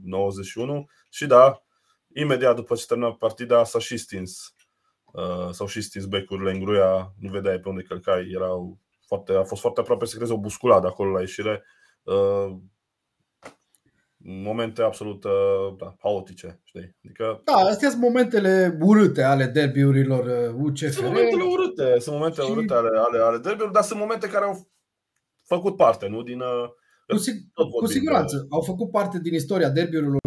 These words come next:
Speaker 2: U C F R și, dar, pe de altă parte, hai să ne uităm numai departe de joi. Cum poate arăta un derby U C F R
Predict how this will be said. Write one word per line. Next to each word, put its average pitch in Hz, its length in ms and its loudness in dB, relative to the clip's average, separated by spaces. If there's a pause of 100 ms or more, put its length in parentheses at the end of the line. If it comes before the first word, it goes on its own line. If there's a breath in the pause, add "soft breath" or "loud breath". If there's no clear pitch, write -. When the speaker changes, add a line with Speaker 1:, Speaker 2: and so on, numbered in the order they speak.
Speaker 2:
U 175 160 -4
C 175 60 -6
F 156 220 -2
R 170 320 -2
și, 247 240 -8 (640)
dar, 151 540 -6
pe 196 80 -6
de 175 120 -6
altă 175 240 0
parte, 262 760 -8 (160)
hai 277 140 -2
să 302 120 -2
ne 294 100 4
uităm 285 300 0
numai 269 320 2
departe 240 400 0
de 196 140 -4
joi. 175 380 -4 (240)
Cum 226 220 -4
poate 202 280 -2
arăta 160 300 0
un 139 180 2
derby 139 320 -2
U 143 120 -2
C 139 80 -10
F 135 220 -8
R 92 120 -12